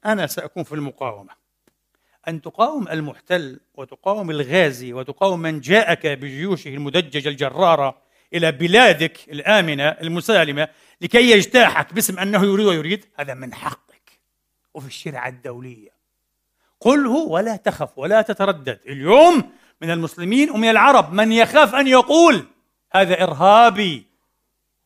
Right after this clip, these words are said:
هذا لنيوزيلندي، مش نيوزيلندي، عفوا، أسترالي هو. هذا الأسترالي إرهابي. يا سيد رئيس ال-،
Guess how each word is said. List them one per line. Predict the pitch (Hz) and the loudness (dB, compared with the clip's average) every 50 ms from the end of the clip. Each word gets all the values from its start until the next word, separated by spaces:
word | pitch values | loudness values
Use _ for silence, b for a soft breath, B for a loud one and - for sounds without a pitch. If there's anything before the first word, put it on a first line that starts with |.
| _ _ _ _ _ _ _ _ _ _ _ _ _ _ _ | _ _ _ _ _ _ _ _ _ _ _ _ _ _ _
هذا | - 202 226 233 233 247 247 220 | 2 4 4 4 4 4 2 2
لنيوزيلندي، | 220 220 214 214 233 247 220 208 220 220 247 269 262 226 233 277 294 - - _ _ _ _ _ _ | 0 -2 0 0 0 -2 0 0 0 0 0 0 -2 -2 -4 -4 -4 -4 -6 _ _ _ _ _ _
مش | 170 - | -8 -6
نيوزيلندي، | 202 220 214 208 240 220 202 180 147 143 - _ _ _ _ _ 214 | -6 -6 -6 -6 -8 -8 -10 -10 -14 -20 -20 _ _ _ _ _ -6
عفوا، | 214 - 160 135 117 _ - | -6 -6 -8 -14 -16 _ -20
أسترالي | - - _ 202 226 247 185 135 117 | -20 -10 _ -4 -4 -4 -4 -6 -8
هو. | 117 107 - _ _ _ _ _ _ _ _ | -12 -18 -20 _ _ _ _ _ _ _ _
هذا | 180 190 | -2 -2
الأسترالي | 208 214 247 - - 269 269 285 320 330 330 320 320 302 262 180 131 - _ _ _ _ _ _ - | -2 -4 -6 -6 -4 2 4 6 6 8 8 6 6 4 2 0 -2 -6 _ _ _ _ _ _ 2
إرهابي. | 214 214 226 202 247 269 262 240 185 165 151 117 - _ _ _ _ _ _ _ _ _ | 4 4 6 6 6 6 6 6 4 0 -6 -10 -14 _ _ _ _ _ _ _ _ _
يا | 151 151 | -8 -6
سيد | 143 - - 220 254 240 220 202 160 160 | -6 -2 0 0 0 0 -4 -6 -8 -4
رئيس | 160 165 156 226 247 - - 220 | -4 -4 -2 -2 -4 -4 -4 -6
ال-، | 202 180 - | -8 -10 -14